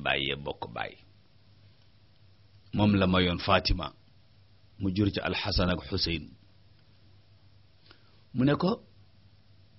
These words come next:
amul benn jullit buy seeti mbokkam jullitam mu, mu feebar, mu xëy seeti ko, lu dul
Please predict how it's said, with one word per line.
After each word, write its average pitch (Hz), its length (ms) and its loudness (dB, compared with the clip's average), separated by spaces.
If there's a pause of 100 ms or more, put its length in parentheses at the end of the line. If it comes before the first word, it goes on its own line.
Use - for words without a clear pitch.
(160)
amul 143 280 8
benn 175 280 8 (220)
jullit 101 300 0 (1500)
buy 113 300 4
seeti 117 600 8
mbokkam 123 580 8 (140)
jullitam 117 500 6
mu, 107 220 6 (160)
mu 117 180 2
feebar, 101 380 4
mu 117 200 2
xëy 123 180 4
seeti 110 280 2
ko, 98 120 -4 (2000)
lu 131 160 6
dul 165 180 4